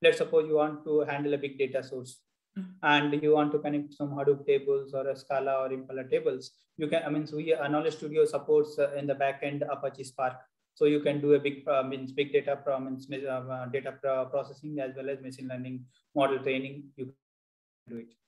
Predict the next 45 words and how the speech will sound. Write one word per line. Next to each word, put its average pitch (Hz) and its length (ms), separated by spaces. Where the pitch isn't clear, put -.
Let's 185 160
suppose 175 340
you 175 80
want 165 260
to 165 60
explore 156 380
what 147 240
some 170 180
models 160 320
already 151 300
supervised 156 440
and 147 140
unsupervised 151 520
deep 147 180
learning 147 200
models 147 300
already 147 380
there 147 160
in 147 120
Knowledge 147 260
Studio. 151 200
You 147 160
want 151 240
to 147 60
explore 151 460
by 147 120
yourself 147 500
by 139 140
writing 143 560
your 143 260
own 147 220
model 143 320
using 139 320
a 135 60
Python 135 400
or 131 120
R 139 240
code. 120 220
You 131 120
can 131 100
write 135 180
in 143 80
a 135 60
Jupyter 135 380
Hub, 160 200